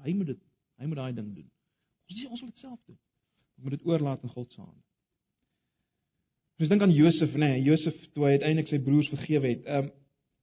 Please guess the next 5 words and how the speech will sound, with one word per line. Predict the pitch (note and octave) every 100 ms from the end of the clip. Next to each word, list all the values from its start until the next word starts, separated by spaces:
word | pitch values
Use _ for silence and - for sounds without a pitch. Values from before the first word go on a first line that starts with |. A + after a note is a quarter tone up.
| _ _ _ _ _ _ _ _ _ _ _ _ _ _ _ _ _ -
niks | E3+ F4+ F4+
het |
eintlik | C#4 C#4
verander | - G3 B3 G#2+
nie. | D#2+